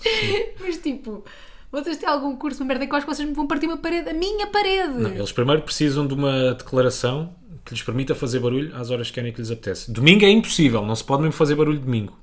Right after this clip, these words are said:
Speaker 1: Esta fica já aqui, esta é de borla, gente, que eu fui engenheiro.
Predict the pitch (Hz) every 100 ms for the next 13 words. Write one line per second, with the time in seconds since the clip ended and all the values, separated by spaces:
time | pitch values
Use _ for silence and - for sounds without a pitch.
0 | - - - - 104 - 120 - 135 131
1 | 127 - 104 131 120 131 135 131 123 117
2 | 113 120 113 110 113 110 110 113 110 110
3 | 104 95